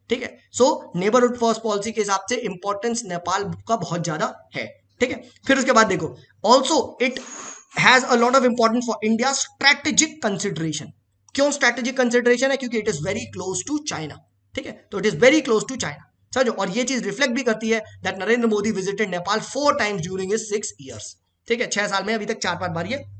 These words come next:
आ चुके हैं, ठीक है। अब यहां से देखो, ये चीज जब आपने पढ़ी तो अभी article में क्या चीज लिखनी है, इस चीज को समझो, ठीक है। तो अगर मैं ज-, जाऊं सीधे, अ,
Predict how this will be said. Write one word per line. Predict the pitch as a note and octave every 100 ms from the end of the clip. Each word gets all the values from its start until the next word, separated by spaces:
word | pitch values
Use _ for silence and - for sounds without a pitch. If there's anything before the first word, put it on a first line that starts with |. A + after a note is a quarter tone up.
| -
आ | C3
चुके | A#2 -
हैं, | - - -
ठीक | F3
है। | E3+ - - -
अब | A3 F3
यहां | F#3+ C#4
से | D4
देखो, | B3 B3 C4+ C4 -
ये | E3 B3+
चीज | C4+ A#3
जब | A#3
आपने | G#3+ A#3+
पढ़ी | B3 E3 D3+ - - -
तो | F3 -
अभी | G3 G#3+ D4 D4 - _ F#3+
article | G#3+ A3 A#3+
में | A#3 B3+ B3+
क्या | A#3+ A#3+
चीज | A#3+ A#3 D#3
लिखनी | E3 D#3+ G3+ E3
है, | D3 _ _ C4+
इस | C#4
चीज | C4 A#3+
को | C4
समझो, | F#3+ C3+ A2+ _ _ _ _ -
ठीक | A3
है। | F#3+ - -
तो | G#3
अगर | G#3+ C4+
मैं | B3+ B3 - -
ज-, | G3 G#3
जाऊं | F3+ G3+ E3+
सीधे, | D3+ G3 E3
अ, | - F3